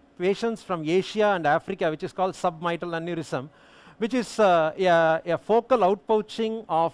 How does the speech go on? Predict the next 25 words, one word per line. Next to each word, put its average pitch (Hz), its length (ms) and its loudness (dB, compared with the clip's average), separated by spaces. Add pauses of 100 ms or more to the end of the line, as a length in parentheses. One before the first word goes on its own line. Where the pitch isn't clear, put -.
(100)
the 175 220 -6
basal 196 520 2
portions 190 600 -6
of 160 180 0 (100)
the 160 120 -4 (100)
left - 180 -12
ventricle 196 560 -6 (420)
along 202 380 2
the 208 100 -2
posterior 196 540 -2
mitral, 175 640 -2
uh, 151 300 0
leaflet 170 580 -2
base, 175 380 0 (440)
and 175 280 -2
it - 220 -8
causes 220 420 0
an 165 360 2
aneurysmal 208 720 -4
bulge 175 360 0
of 175 220 -4
the 170 100 -4
basal 190 500 0
wall 180 400 0
of 160 80 -2